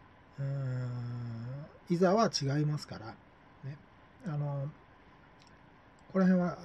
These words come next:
あのー、全く原始、原始動物ですね。まだ、うーん、ライオンとか、あ、や-、野生にいる猿と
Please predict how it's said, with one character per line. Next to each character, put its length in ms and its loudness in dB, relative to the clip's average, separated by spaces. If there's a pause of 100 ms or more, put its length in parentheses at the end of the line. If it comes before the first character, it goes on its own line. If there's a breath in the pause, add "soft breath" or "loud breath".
(260)
あ 120 -2
の 560 -4 (240)
ー、 180 0
全 100 0
く 200 -4 (360)
原 120 2
始、 200 -4 (720)
原 160 2
始 260 -4 (280)
動 80 -4
物 100 -10
で 260 -16
す 80 -10
ね。 140 -4
ま 160 0
だ、 100 0 (800 loud breath)
う 40 -10
ー 40 -2
ん、 440 -2
ラ 120 8
イ 100 10
オ 80 6
ン 100 0
と 100 -2
か、 280 0 (640 loud breath)
あ、 60 -6 (600)
や-、 80 -2 (200)
野 40 -2
生 160 -2
に 140 2
い 20 0
る 140 0
猿 280 0
と 260 -8